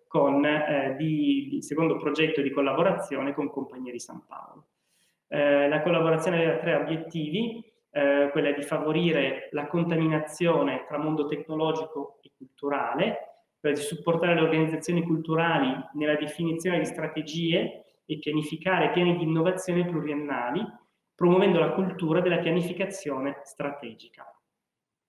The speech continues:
Fondazione Links ha quindi messo a disposizione le proprie competenze tecnologiche e gestionali, fornendo supporto nella stesura del bando, creando il documento, un documento di linee guida a supporto del bando,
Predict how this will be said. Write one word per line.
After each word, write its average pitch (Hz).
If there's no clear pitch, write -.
Fondazione 165
Links 214
ha 151
quindi 185
messo 165
a 156
disposizione 156
le 143
proprie 151
competenze 151
tecnologiche 151
e 139
gestionali, 165
fornendo 165
supporto 151
nella 139
stesura 139
del 135
bando, 180
creando 139
il 127
documento, 143
un 139
documento 143
di 139
linee 143
guida 160
a -
supporto 139
del 135
bando, 147